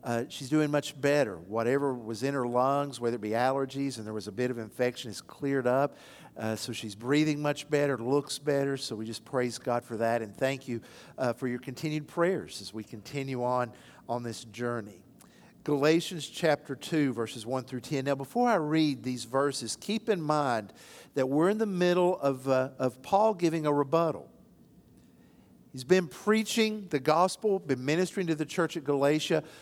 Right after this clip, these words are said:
There have been teachers that have come in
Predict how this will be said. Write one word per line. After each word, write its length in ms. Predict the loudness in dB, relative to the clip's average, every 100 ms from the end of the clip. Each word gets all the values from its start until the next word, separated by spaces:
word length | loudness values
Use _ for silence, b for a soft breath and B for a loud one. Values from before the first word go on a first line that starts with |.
| B
There 80 | 0
have 80 | 2
been 200 | 0 -2
teachers 600 | -4 0 0 2 -2 2
that 140 | 2
have 160 | 2 -2
come 340 | 0 2 2
in 380 | 2 2 2 0